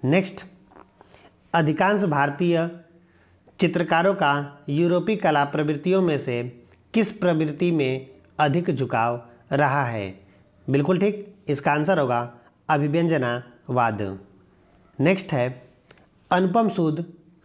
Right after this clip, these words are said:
रणबीर सिंह कालेका और मंजीत बाबा की कला में किन तत्वों का प्रचुर प्रयोग दिखाई देता है? बिल्कुल ठीक, उत्तर होगा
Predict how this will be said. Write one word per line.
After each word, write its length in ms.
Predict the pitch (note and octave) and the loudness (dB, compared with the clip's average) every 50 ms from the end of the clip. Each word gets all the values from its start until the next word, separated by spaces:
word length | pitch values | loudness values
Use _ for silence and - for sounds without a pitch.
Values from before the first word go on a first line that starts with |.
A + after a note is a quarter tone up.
| _ _ _ _ | _ _ _ _
रणबीर 420 | D3 D3+ D#3+ E3+ F3 E3+ G3 G#3+ G#3 | 0 2 2 2 4 4 2 2 2
सिंह 280 | G#3 - G3+ G3 F#3 F#3 | 0 0 0 0 0 2
कालेका 480 | E3+ D#3 D3 C#3 C3+ C#3 C3+ B2 A#2+ A#2+ B2+ - - - _ _ _ - | 2 2 2 0 0 0 0 0 0 -2 -4 -10 -18 -20 _ _ _ -2
और 180 | D3+ E3 E3 D#3+ | -2 0 2 2
मंजीत 380 | E3 E3 E3 E3 G3+ G3+ F3 | 2 2 2 2 0 0 0
बाबा 280 | E3+ E3 D#3 D3+ E3 E3 | 2 2 2 2 0 0
की 400 | D#3+ - C3+ B2+ B2 B2+ C3 - - _ _ _ _ _ - | 0 -2 -4 -4 -4 -6 -10 -14 -20 _ _ _ _ _ -2
कला 240 | E3+ E3+ F#3+ F#3+ | 0 2 2 2
में 420 | F3 D#3 D3 C#3+ C#3 C#3 C#3 - - _ _ _ _ _ _ _ | 2 2 0 0 -2 -4 -8 -14 -20 _ _ _ _ _ _ _
किन 160 | G#3+ A3 A3 | 0 0 2
तत्वों 340 | G3 G#3 F3 F3+ F3 E3 D3 | 2 0 -2 0 -2 -4 -2
का 200 | - C#3 B2 A#2+ B2 C3 - - - _ _ _ _ _ _ | 0 -2 -2 -2 -4 -6 -12 -20 -20 _ _ _ _ _ _
प्रचुर 360 | E3+ F3 E3+ F3 A3 G#3+ G#3+ G3+ G#3+ | 0 0 0 2 2 2 2 0 -2
प्रयोग 380 | - F#3+ E3 E3 E3 E3 D#3+ - - - - - C3 | -4 -2 0 0 0 -2 -2 -6 -12 -20 -14 -8 -2
दिखाई 380 | C3 C#3+ C#3+ C#3+ D3 D#3+ D#3+ | -2 -2 -2 0 0 0 0
देता 260 | D3+ D3 C#3 C#3 C#3 A#2+ | 0 -2 -2 0 -2 -2
है? 220 | G#2+ G#2+ G2 F#2 F2+ F2+ - - - - - - - _ _ - _ _ _ _ _ _ _ _ _ _ _ _ _ _ _ _ _ _ _ - _ _ _ _ _ _ _ _ _ _ _ _ _ _ _ _ | -2 -4 -8 -8 -10 -12 -16 -20 -20 -20 -20 -20 -20 _ _ -20 _ _ _ _ _ _ _ _ _ _ _ _ _ _ _ _ _ _ _ -20 _ _ _ _ _ _ _ _ _ _ _ _ _ _ _ _
बिल्कुल 300 | C3+ C3+ C#3+ C#3+ F#3+ F3+ | 0 0 2 2 2 4
ठीक, 360 | F#3 G#3 G#3+ G#3+ - - - - - _ - | 4 2 0 0 -6 -12 -16 -20 -20 _ -6
उत्तर 320 | D#3 D#3 D#3 - G#3+ G3 | -6 -2 2 2 2 4
होगा 400 | E3 C#3+ C3+ C3+ C3+ C3+ C#3 - | 4 2 2 2 0 0 -2 -8